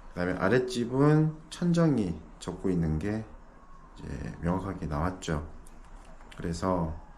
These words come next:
이 위층, 그러니까 결로가 발생하는 이제 세대주분께서 저희가 드렸던 이제 기술 소견서랑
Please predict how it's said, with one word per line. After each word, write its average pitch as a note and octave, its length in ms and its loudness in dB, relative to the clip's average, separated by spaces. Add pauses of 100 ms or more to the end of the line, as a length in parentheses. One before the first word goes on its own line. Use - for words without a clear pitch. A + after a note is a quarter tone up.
(880)
이 G#2+ 600 4
위층, A2 680 0
그러니까 G2+ 240 -2
결로가 C#3 340 8
발생하는 G2 960 0 (120)
이제 D#2+ 220 -6
세대주분께서 E2+ 1160 0 (1600)
저희가 F#2+ 300 4
드렸던 F2+ 500 0
이제 E2 100 -2
기술 E2 300 -4
소견서랑 A2 800 0